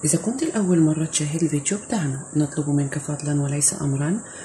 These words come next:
أن تشترك في القناة وتفعل الجرس ليصلك كل جديد منزل،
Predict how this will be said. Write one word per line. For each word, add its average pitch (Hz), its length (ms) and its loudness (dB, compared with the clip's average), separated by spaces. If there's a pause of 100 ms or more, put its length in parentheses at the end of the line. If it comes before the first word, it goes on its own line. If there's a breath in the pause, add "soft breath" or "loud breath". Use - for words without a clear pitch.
(220 loud breath)
أن 220 140 2
تشترك 180 440 -2
في 160 120 -4
القناة 165 480 -2
وتفعل 196 480 -2
الجرس 190 500 0
ليصلك 160 480 0
كل 226 140 -2
جديد 247 320 -2
منزل، 170 560 2